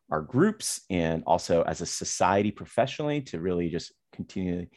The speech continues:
improving on our ability to detect adenomas. But as all of us have become better and better,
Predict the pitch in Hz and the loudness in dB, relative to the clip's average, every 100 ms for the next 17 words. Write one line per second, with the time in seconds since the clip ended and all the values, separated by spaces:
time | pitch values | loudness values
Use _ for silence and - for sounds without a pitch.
0 | _ _ - 87 - - 143 135 101 95 | _ _ -6 -6 -2 2 4 4 4 2
1 | 87 90 87 82 78 - - - _ 76 | 2 0 0 0 -4 -6 -4 -4 _ -2
2 | 76 87 110 117 113 - _ _ _ - | 0 4 8 8 6 -2 _ _ _ 2
3 | 95 - _ - 101 - 135 151 113 - | 4 4 _ -2 2 6 6 8 4 2
4 | 85 - - 85 76 107 107 98 85 - | -4 -6 -4 -4 2 6 6 6 4 2
5 | 101 117 101 85 - | 2 6 6 4 -2